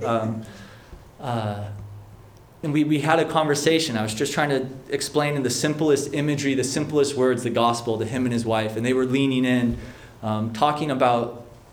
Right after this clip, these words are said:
you know, darkness in our hearts, that despite our best intention and will, that there is a darkness that we know we wrestle with. Um, talking about, in, in Japanese religion, they have cleansing rituals. Um,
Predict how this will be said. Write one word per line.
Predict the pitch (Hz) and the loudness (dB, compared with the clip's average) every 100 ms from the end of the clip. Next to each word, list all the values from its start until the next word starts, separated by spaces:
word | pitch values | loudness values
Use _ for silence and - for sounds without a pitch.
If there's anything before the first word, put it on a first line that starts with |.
| - - - - | -20 -20 -14 -6
you | |
know, | 123 120 | -2 -2
darkness | 107 139 156 151 135 123 - | 2 4 4 2 0 -2 -2
in | 143 127 | -2 2
our | 120 | 2
hearts, | 117 143 117 107 | 4 4 4 -2
that | 113 | -4
despite | 107 113 143 143 | -4 0 2 2
our | 131 | 2
best | 117 139 - | 2 0 0
intention | 151 117 - 135 - 139 | -4 -4 -2 -2 -2 -2
and | 117 | 0
will, | 123 135 | 2 2
that | 120 113 | 2 2
there | 135 135 | 4 4
is | 127 | 2
a | 117 | -2
darkness | 107 123 123 135 127 | 0 2 2 0 -4
that | 120 117 | -2 0
we | 127 | 0
know | 123 127 | 2 2
we | 120 | 2
wrestle | 113 117 - 117 | 2 0 0 0
with. | 110 104 - - - - - - | 0 -4 -8 -16 -18 -18 -20 -8
Um, | 113 113 | -4 -2
talking | 113 151 160 156 | 0 0 0 -2
about, | 135 135 127 123 - | 2 4 4 -2 -4
in, | 127 117 | -4 -2
in | 127 | 2
Japanese | 147 147 151 147 | 2 2 0 -2
religion, | 135 131 131 131 | 0 2 2 2
they | 117 | 0
have | 120 117 104 - - - - | 2 0 0 -6 -16 -20 -18
cleansing | - 156 147 139 127 | -2 0 2 0 0
rituals. | 117 113 117 98 - - - - | 0 -2 -4 -4 -8 -12 -16 -8
Um, | 113 104 104 | -2 -2 -2